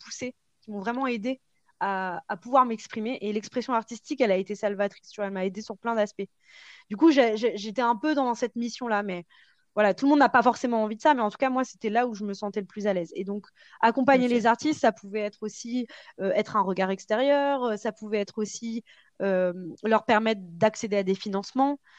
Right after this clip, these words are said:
Speaker 1: ça pouvait,
Speaker 2: Mhm.
Speaker 1: euh, voilà, parce que ça dépend, tu vois, dans quelle structure, euh, j'étais.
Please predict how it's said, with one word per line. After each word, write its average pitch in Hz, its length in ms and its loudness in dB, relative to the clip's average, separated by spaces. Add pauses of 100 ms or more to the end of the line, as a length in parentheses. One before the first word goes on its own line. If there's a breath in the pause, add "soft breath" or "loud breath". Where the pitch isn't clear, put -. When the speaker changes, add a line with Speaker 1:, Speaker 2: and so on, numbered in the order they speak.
(220 soft breath)
Speaker 1:
ça 233 180 -2
pouvait, 220 440 4
Speaker 2:
Mhm. - 20 8
Speaker 1:
euh, 196 440 4
voilà, 220 240 4
parce - 160 -8
que 220 100 4 (460 loud breath)
ça 269 180 4
dépend, 311 380 8
tu 311 120 -8
vois, 277 120 8
dans 254 120 4
quelle 262 180 4
structure, 247 540 -4
euh, 180 100 -4
j'étais. 196 400 0